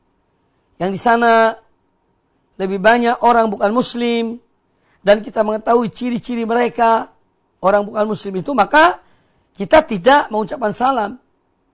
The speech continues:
kepada mereka. Ya, karena kita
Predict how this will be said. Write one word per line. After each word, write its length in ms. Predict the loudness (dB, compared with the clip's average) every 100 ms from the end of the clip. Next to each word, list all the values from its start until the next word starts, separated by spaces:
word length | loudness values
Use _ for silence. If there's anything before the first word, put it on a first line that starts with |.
| _ _
kepada 240 | -4 0
mereka. 480 | 0 0 0 -2 -2 _ _ _ _ _ _ _ _ _ _ _ _ _ _ _ _ _ _
Ya, 240 | -18 -18 _
karena 160 | -12
kita 240 | -12 0